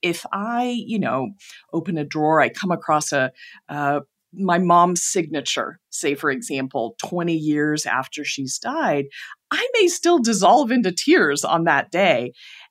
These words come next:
And yet, I know that that feeling of grief is maybe more familiar. And so it's not the same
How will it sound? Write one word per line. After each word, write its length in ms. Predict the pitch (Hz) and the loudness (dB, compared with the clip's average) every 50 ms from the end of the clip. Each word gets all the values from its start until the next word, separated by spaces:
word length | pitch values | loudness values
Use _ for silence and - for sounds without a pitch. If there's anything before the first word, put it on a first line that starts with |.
| _ _ _ _ _ _ - | _ _ _ _ _ _ 0
And 180 | 269 269 277 | 2 2 2
yet, 560 | 254 233 254 302 370 392 311 208 165 151 - - - - - _ _ _ _ _ _ _ _ _ - | 2 2 4 4 6 6 8 6 6 6 4 -2 -8 -8 -10 _ _ _ _ _ _ _ _ _ -2
I 280 | 226 254 269 277 285 | 0 2 2 2 2
know 420 | 262 247 254 254 254 262 269 285 269 | 4 4 4 4 4 4 2 2 0
that 180 | 226 226 - | 0 0 2
that 220 | 202 208 190 220 - | 2 2 2 0 -2
feeling 540 | - - - 233 226 233 233 233 220 214 208 | -8 -10 -6 -4 -2 -2 0 0 0 0 -2
of 120 | 185 170 | -2 -4
grief 360 | 156 180 190 185 185 190 - | -6 -6 -6 -6 -6 -4 -2
is 260 | 170 165 160 160 - | -2 -2 -2 -2 -4
maybe 320 | 175 165 165 165 165 165 156 | -4 -4 -4 -4 -4 -6 -6
more 240 | 156 156 151 151 147 | -6 -6 -6 -6 -8
familiar. 640 | - - 160 147 139 143 139 143 165 220 294 359 403 415 _ _ _ _ _ _ _ _ _ - | -8 -8 -6 -4 -4 -4 -4 -4 -4 -4 -4 -6 -6 -8 _ _ _ _ _ _ _ _ _ 0
And 160 | 208 208 208 196 | 0 2 2 0
so 340 | 196 - 220 202 196 190 196 | 0 0 2 2 2 2 2
it's 240 | 247 294 - - - | 0 -2 -2 -2 -2
not 220 | 285 302 339 339 - - | 0 0 -2 -2 -4 -6
the 200 | 196 180 196 208 | -2 2 2 2
same 680 | 202 - - - - 170 165 156 165 196 262 320 349 | 2 2 -2 -2 -2 0 0 0 -2 -2 -4 -4 -4